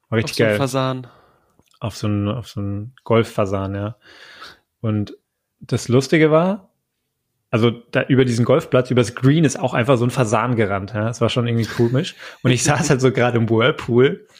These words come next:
Speaker 1: mit Blick auf diesen Golfplatz und da rennt einfach so ein Fasan lang. Und sonst war halt dann nichts, ne? Deswegen hat man den auch gut gesehen. Aber es war, glaub ich, das erste Mal, dass ich so einen Fasan in, in der freien Wildbahn gesehen hab. Und das hat mich aber voll geflasht, dass dieses Jahr,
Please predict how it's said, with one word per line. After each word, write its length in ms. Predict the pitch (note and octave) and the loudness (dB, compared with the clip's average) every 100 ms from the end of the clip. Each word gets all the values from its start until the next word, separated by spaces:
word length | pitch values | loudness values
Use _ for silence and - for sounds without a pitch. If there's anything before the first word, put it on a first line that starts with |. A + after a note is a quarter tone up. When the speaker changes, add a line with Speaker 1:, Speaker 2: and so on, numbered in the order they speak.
| _ - | _ -2
Speaker 1:
mit 260 | B2 - | -2 -2
Blick 320 | B2 C3+ C#3 | 0 0 0
auf 120 | B2 - | -4 -2
diesen 220 | A#2+ A#2+ | -2 0
Golfplatz 460 | A#2 C#3+ - A#2 - | 0 0 0 -2 -2
und 60 | |
da 60 | A2 | -2
rennt 180 | A2 - | -2 -2
einfach 160 | A2+ | -2
so 80 | G#2+ | -2
ein 60 | G#2+ | -2
Fasan 420 | A2 G2 G#2 B2 | -2 -2 -2 -2
lang. 180 | G2+ A2 | -2 -2
Und 80 | G#2+ | 2
sonst 200 | A#2+ A2 | 2 2
war 80 | A#2 | -2
halt 120 | C3 | -2
dann 120 | G#2+ | -2
nichts, 300 | G#2 - - | -4 -8 -12
ne? 180 | G#2 B2 _ _ _ _ | -10 -12 _ _ _ _
Deswegen 240 | - G#2+ | -10 -6
hat 80 | A2 | -6
man 80 | G#2+ | -6
den 100 | G#2+ | -6
auch 120 | G#2+ | -8
gut 160 | A#2 - | -10 -10
gesehen. 320 | G#2 A#2 B2 | -6 -4 -2
Aber 60 | A#2 | -2
es 100 | B2+ | -2
war, 80 | C#3 | 0
glaub 140 | C#3 | 0
ich, 80 | - | -2
das 80 | - | -8
erste 340 | C3+ D3 - | -4 -2 0
Mal, 140 | C3 | 2
dass 80 | C3 | 2
ich 60 | B2 | 0
so 60 | A#2+ | -4
einen 40 | |
Fasan 400 | A#2 G#2 G#2 B2 | -4 -2 0 0
in, 120 | A2+ A2 | -2 -4
in 80 | A#2+ | -6
der 80 | G#2 | -8
freien 300 | - G#2+ A2 | -6 -4 -2
Wildbahn 320 | A#2+ A#2+ G#2 | -2 -2 -6
gesehen 260 | G2+ G#2 G2+ | -6 -6 -6
hab. 160 | B2+ _ _ _ _ _ _ _ - _ _ _ | -8 _ _ _ _ _ _ _ -20 _ _ _
Und 240 | A2+ G#2+ | -2 -2
das 120 | G#2 | 0
hat 100 | C3 | 2
mich 100 | C#3+ | 2
aber 140 | C#3 B2+ | 2 2
voll 180 | C#3 B2+ | 2 2
geflasht, 420 | B2 B2 A#2+ - | 2 2 2 0
dass 140 | G#2+ | -2
dieses 300 | - A2 G#2 | -2 -4 -2
Jahr, 340 | A2+ G#2+ G#2 | -2 -2 -2